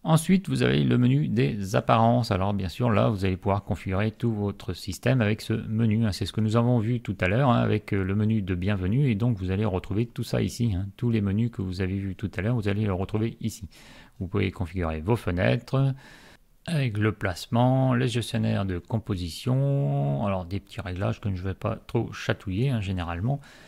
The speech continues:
Et ensuite, vous avez l'indicateur. L'indicateur, là, c'est une option qui est assez intéressante et qui correspond au menu qui se trouve tout en haut, à la barre de tâches qui se trouve tout en haut. Si je fais afficher le nom d'utilisateur sur le panneau, hop, je clique ici,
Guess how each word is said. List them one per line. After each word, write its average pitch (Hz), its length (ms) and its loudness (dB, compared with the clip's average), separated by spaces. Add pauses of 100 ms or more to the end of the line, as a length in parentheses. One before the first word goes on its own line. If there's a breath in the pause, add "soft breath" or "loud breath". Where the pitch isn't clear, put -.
(240 loud breath)
Et 139 60 2
ensuite, 151 320 2
vous 143 140 4
avez 160 180 6
l'indicateur. 135 680 2
L'indicateur, 131 680 2
là, 151 100 4
c'est - 280 -2
une 127 160 2
option 127 320 0
qui - 120 -6
est - 120 -8
assez 113 180 -4
intéressante 113 640 -2
et 110 80 -8 (420)
qui - 220 -12
correspond 123 540 0
au - 20 2
menu 123 300 2
qui - 100 -12
se 120 100 -6
trouve 110 380 0
tout 127 240 -4
en 107 80 2
haut, 139 160 2
à 110 80 4
la 107 120 2
barre 113 180 2
de 104 40 -6
tâches 127 240 -2
qui 113 100 -4
se 113 120 -4
trouve 123 240 -4
tout 117 240 -4
en 107 60 0
haut. 87 160 -4
Si - 120 -6
je 120 140 2
fais 131 160 0
afficher 127 440 0
le 123 100 2
nom 127 240 2
d'utilisateur 117 840 0
sur 120 320 -4
le 117 220 0
panneau, 110 440 0
hop, 147 200 -4
je 117 120 -2
clique 117 280 -4
ici, 131 420 0